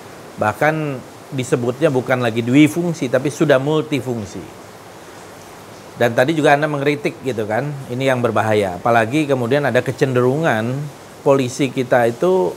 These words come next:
menjadi polisi yang semakin kuat dan bahkan hampir nggak ada bedanya dengan tentara gitu loh.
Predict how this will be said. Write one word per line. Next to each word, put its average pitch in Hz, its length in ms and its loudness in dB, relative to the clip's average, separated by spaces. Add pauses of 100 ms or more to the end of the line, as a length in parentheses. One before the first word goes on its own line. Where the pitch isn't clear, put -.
menjadi 123 800 0 (800)
polisi 127 400 2
yang 147 240 0 (240)
semakin 131 560 -2
kuat 160 320 4
dan 135 160 2
bahkan 165 240 2
hampir 160 400 0 (560)
nggak 127 160 6
ada 120 80 4
bedanya 123 400 0
dengan 127 160 -2
tentara 135 480 0
gitu 92 240 -10
loh. 78 120 -14